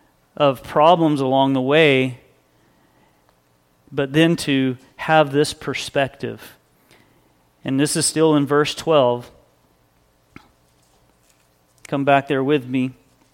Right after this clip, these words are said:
He says, "I want you to know, brothers, that what has happened to me has really served to advance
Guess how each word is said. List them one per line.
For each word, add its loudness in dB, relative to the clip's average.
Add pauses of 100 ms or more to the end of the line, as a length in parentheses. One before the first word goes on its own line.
(160)
He -20
says, -4
"I 6
want 2
you -4
to 0
know, 2
brothers, 0 (640)
that -4
what 4
has 2
happened 0
to -4
me -2 (1000)
has -4
really 2
served -2 (360)
to -8
advance -6